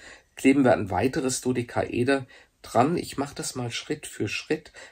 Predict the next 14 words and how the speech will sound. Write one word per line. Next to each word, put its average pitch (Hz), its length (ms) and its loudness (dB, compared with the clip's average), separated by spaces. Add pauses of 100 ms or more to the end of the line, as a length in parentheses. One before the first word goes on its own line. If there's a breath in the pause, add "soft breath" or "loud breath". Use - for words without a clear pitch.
Also - 160 -10
hier 127 140 -2
kommt 123 220 -6
praktisch - 300 -10
ein - 100 -12
erstes - 480 -6
Dodekaeder 143 720 0
zu, 156 360 -6 (280 loud breath)
hier 127 180 -2
kommt 127 360 0
ein 95 180 -4
zweites 110 640 0
Dodekaeder 143 800 0
dazu. 151 580 0